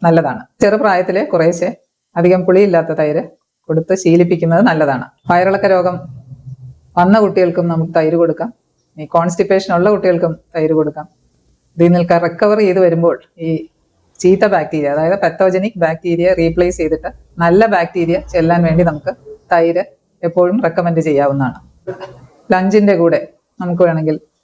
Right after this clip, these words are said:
കേർഡ് റൈസ് ആയിട്ട് കൊടുക്കാം, ഇത്തിരി നീട്ടി മോരാക്കി കൊടുക്കാം. ഏത് വിധത്തിലെങ്കിലും കുട്ടികളുടെ ടേസ്റ്റ് അനുസരിച്ച് നമുക്ക് കൊടുക്കാവുന്നതാണ്.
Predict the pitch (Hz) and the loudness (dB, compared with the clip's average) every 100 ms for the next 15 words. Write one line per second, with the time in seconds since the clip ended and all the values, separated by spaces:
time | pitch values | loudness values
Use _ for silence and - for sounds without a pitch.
0 | _ _ - 180 175 170 165 165 156 151 | _ _ -2 2 2 2 0 0 -2 0
1 | 143 139 143 139 - - _ 170 180 170 | -2 -2 -4 -6 -10 -18 _ 0 2 2
2 | 165 165 165 170 185 185 156 156 147 139 | 0 -2 0 0 2 2 0 -4 -6 -6
3 | 147 - _ _ _ _ 175 185 208 175 | -10 -16 _ _ _ _ 0 4 4 2
4 | 175 160 156 180 175 175 170 147 - 180 | 0 -2 -2 -4 -2 0 2 0 0 0
5 | 202 208 170 165 160 247 240 156 - - | 0 -2 -2 -2 -4 -6 -6 -6 -6 -4
6 | - 165 160 151 139 123 | -2 0 0 -2 -2 -8